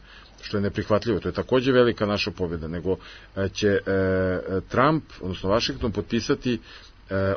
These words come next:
odvojena dva papira, jedan sa Beogradom, drugi sa Prištinom. E, time mi i na taj način, na simboličan način, a, nećemo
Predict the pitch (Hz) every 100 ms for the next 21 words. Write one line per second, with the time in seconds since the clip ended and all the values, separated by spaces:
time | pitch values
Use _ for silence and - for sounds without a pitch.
0 | - 110 135 165 151 98 87 82 147 139
1 | - 92 104 95 92 110 151 170 - 143
2 | 143 139 143 131 113 - 95 123 110 -
3 | 90 98 90 - 80 - - - - 92
4 | 113 135 139 151 - 123 113 - 160 170
5 | 127 117 - 98 92 - 101 117 165 165
6 | 127 127 120 127 113 - - - - 104
7 | 110 107 110 107 113 - 120 107